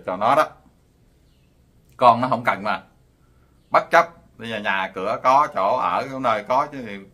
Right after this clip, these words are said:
ờ, quý vị thấy là nó đâu có ở với con nó. Nó đi ra nó ở với thằng Phi nát rượu này. Một đêm mà nó ngủ không có chai, nó ngủ đâu được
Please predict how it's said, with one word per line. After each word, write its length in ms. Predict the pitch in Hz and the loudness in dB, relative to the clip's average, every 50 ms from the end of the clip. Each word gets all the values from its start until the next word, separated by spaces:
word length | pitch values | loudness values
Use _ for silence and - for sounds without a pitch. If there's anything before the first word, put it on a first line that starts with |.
| _ - | _ -16
ờ, 300 | 104 98 98 98 98 98 101 | -12 -10 -8 -8 -8 -10 -12
quý 80 | 123 123 | -12 -12
vị 180 | 98 90 98 98 | -12 -12 -8 -6
thấy 160 | 117 120 135 | -6 -6 -6
là 560 | 147 131 107 92 87 85 82 82 82 82 80 87 | -4 -4 -4 -2 -2 -2 -4 -6 -8 -8 -10 -10
nó 80 | 101 117 | -6 -4
đâu 140 | 110 98 98 | -4 -4 -2
có 80 | 107 | -4
ở 120 | 87 80 98 | -6 -6 -8
với 100 | 120 120 | -8 -6
con 160 | 120 101 92 98 | -6 -4 -4 -4
nó. 100 | 101 - - - _ _ _ _ _ _ _ _ _ _ _ _ _ _ _ _ _ _ _ _ _ _ - _ - - - - | -8 -12 -14 -18 _ _ _ _ _ _ _ _ _ _ _ _ _ _ _ _ _ _ _ _ _ _ -20 _ -20 -20 -20 -20
Nó 100 | - 107 | -16 -12
đi 180 | 113 120 120 120 | -10 -8 -8 -8
ra 280 | 123 110 - 113 104 104 | -4 -2 -2 -2 -2 -2
nó 120 | 107 107 | -4 -8
ở 140 | - 87 87 | -8 -8 -8
với 140 | 113 127 135 | -8 -8 -8
thằng 100 | 117 101 | -10 -10
Phi 180 | 104 104 104 104 | -10 -10 -8 -6
nát 200 | 107 117 117 117 - - | -4 -6 -6 -6 -10 -16
rượu 140 | 90 87 | -16 -16
này. 160 | 92 92 92 - _ _ _ _ _ _ _ _ _ _ _ _ _ _ _ _ _ _ _ _ _ _ _ _ _ _ _ _ _ _ _ _ _ _ _ _ _ _ _ _ _ _ - | -16 -18 -20 -20 _ _ _ _ _ _ _ _ _ _ _ _ _ _ _ _ _ _ _ _ _ _ _ _ _ _ _ _ _ _ _ _ _ _ _ _ _ _ _ _ _ _ -20
Một 180 | - - - | -20 -10 -4
đêm 260 | 120 143 156 160 156 143 | 0 2 2 2 2 2
mà 100 | 131 123 | 2 2
nó 140 | 127 139 | 2 0
ngủ 200 | 143 123 113 151 | 0 -2 -4 -2
không 180 | 151 160 143 139 | -4 -4 -6 -6
có 60 | 165 | -4
chai, 280 | 165 160 147 127 127 120 | -2 0 0 0 0 0
nó 100 | 123 139 | -4 -6
ngủ 200 | 131 110 120 123 | -6 -6 -6 -4
đâu 180 | 131 120 127 | -4 -4 -6
được 180 | 120 104 85 | -6 -10 -12